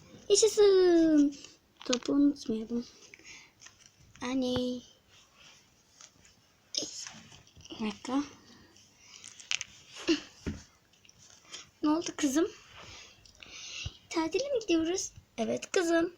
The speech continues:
Oley. Tamam, ben bir kıza bakayım. Şunları da alayım. Bekleyelim.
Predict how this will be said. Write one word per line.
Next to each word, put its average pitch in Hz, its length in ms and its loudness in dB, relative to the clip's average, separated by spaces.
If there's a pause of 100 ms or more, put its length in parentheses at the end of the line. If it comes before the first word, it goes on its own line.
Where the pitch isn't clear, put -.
(920)
Oley. 415 1700 2 (760)
Tamam, 233 260 -4
ben 226 220 -2
bir 226 60 -10
kıza - 360 -6 (180)
bakayım. 311 420 -4 (1200)
Şunları 302 500 4
da - 100 2 (720)
alayım. 220 340 -6 (3750)
Bekleyelim. 302 500 4